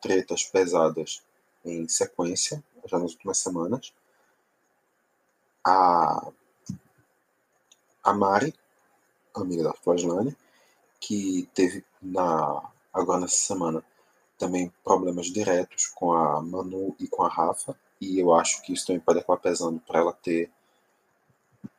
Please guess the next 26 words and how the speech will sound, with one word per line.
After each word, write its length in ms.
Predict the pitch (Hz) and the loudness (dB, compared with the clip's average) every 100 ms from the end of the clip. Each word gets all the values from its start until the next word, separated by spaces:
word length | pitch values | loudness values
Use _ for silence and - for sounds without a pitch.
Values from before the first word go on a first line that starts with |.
| _ | _
receber 360 | 98 - 90 95 | 0 2 2 0
um 100 | 92 | 2
voto 220 | 90 95 | 0 2
da 80 | 90 | 0
Thelma, 420 | - 90 101 - _ _ - | 4 4 4 -4 _ _ -8
na, 120 | 90 - | -8 -8
na 220 | 98 90 | -8 -8
possibilidade 520 | - 87 - 85 82 | -6 -6 -4 0 2
das 320 | 85 85 82 - | 4 4 2 -4
três 260 | - 85 | -4 -6
combinarem 400 | - 90 87 92 | -6 -6 -4 -4
um 40 | 95 | 0
voto, 420 | 85 85 - - _ _ _ _ _ _ | 6 6 4 -12 _ _ _ _ _ _
e 100 | 95 | -4
isso 200 | 92 - - | -4 -4 8
pode, 320 | 92 90 120 _ - | 8 8 0 _ -10
na 60 | |
minha 160 | 92 95 | -6 -6
visão, 240 | 98 95 | -4 -2
acabar 260 | 98 90 92 | -2 2 2
levando 480 | 95 92 85 90 107 _ _ _ _ _ | 2 0 -6 -6 -14 _ _ _ _ _
ela 200 | - 78 | 0 0
pra, 760 | - - 82 80 71 69 - - _ _ _ _ _ | -2 -2 0 2 0 -2 -6 -14 _ _ _ _ _
pro 100 | - | -10
paredão. 540 | 95 90 90 92 131 - _ _ _ _ _ _ _ | -2 -2 0 -2 -2 -6 _ _ _ _ _ _ _
E 360 | 110 135 165 | 0 2 0